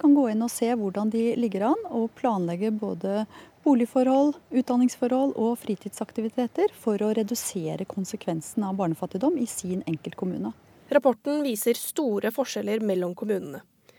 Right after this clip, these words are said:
Speaker 2: I noen bydeler rundt Oslo er for eksempel tjue til tretti prosent av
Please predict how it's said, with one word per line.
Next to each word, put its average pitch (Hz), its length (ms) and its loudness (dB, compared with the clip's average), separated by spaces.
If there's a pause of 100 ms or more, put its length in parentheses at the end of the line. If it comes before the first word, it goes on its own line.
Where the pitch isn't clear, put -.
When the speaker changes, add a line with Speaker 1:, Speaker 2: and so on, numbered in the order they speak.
(300)
Speaker 2:
I 214 160 2
noen 202 340 2
bydeler 202 460 2
rundt 208 180 0
Oslo 247 380 2
er 196 240 0
for 214 160 -2
eksempel 214 400 -2
tjue 220 640 -4
til 226 240 -4
tretti - 500 -4
prosent 269 480 0
av 233 140 4